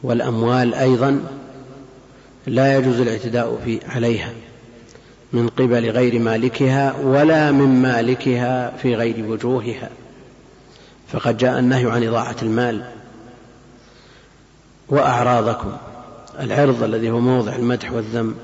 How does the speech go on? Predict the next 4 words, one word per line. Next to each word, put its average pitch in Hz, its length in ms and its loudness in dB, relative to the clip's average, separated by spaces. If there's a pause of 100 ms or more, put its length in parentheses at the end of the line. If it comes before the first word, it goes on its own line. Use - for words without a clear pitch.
(1800)
لا 117 260 2
يجوز 113 240 -2
النيل 107 300 0
منه. 107 300 -4